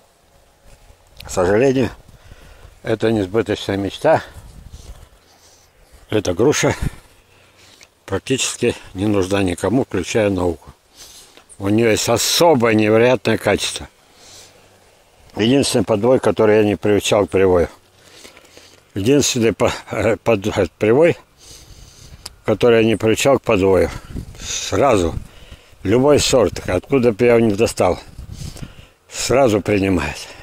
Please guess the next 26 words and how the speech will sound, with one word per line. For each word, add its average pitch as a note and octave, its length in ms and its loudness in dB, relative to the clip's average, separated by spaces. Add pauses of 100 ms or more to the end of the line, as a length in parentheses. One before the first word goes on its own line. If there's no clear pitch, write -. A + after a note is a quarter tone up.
(240)
Не A2 140 0
отторгает B2 640 2
никогда. F#2+ 420 -2 (640)
Почему E3 400 2
так? F#2+ 260 0 (160)
Ну, G#2+ 120 0
она D3+ 240 2
же A#2+ 140 2
дикая. A2+ 380 -4 (1600)
Я C3 260 4
достал B2+ 340 2
в - 40 0
том B2+ 160 4
месте, B2+ 340 2
где A2+ 160 2
рядом A#2+ 320 4
в - 20 -8
километре, B2 580 2
в F#2 120 2
двух-трех A#2+ 580 0
не A2 100 0
росла A2 320 2
ни A#2 80 2
одна G#2+ 260 0
культурная G2+ 500 0
груша. F2 320 -4